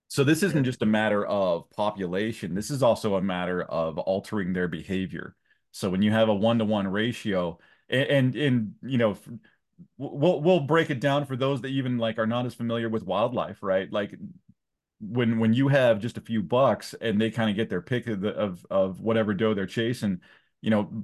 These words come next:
Speaker 1: bucks a lot of the time in non-season, they kinda hunker down and they become very nocturnal. And you get to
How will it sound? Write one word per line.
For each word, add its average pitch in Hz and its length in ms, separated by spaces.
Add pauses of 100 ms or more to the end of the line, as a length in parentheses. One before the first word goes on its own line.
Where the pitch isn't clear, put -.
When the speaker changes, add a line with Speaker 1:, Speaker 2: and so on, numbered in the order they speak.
Speaker 1:
bucks 131 460
a 143 40
lot 120 200
of - 20
the 113 120
time 113 220
in 98 140
non-season, 110 680
they 107 100
kinda 117 260
hunker 107 300
down 120 360
and 90 100
they 92 80
become 92 380
very 92 180
nocturnal. 92 760 (300)
And 98 200
you 98 60
get 113 200
to 107 100